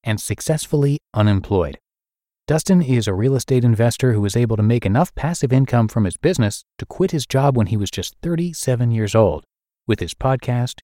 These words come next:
YouTube channel, books, courses, and coaching, he now helps other people quit their job by investing in real estate rental properties to live the dream life.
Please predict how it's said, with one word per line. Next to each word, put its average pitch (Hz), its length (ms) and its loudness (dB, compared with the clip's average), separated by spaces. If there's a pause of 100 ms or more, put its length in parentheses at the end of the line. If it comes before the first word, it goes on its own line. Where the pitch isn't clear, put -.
(140)
YouTube 143 380 0
channel, 120 400 2 (180)
books, - 480 -2
courses, 131 500 0 (120)
and 147 180 0
coaching, 85 460 -2 (420)
he 120 80 4
now 139 160 6
helps 143 320 -2
other 196 180 0
people 82 400 -6
quit - 200 -8
their 76 140 -10
job 76 280 -2 (400)
by 117 140 2
investing 143 560 2
in 110 100 2
real 113 260 0
estate 104 300 -4
rental 117 260 2
properties 80 540 -8 (160)
to - 100 -8
live 104 380 -2
the 117 80 2
dream 98 300 2
life. 73 320 -12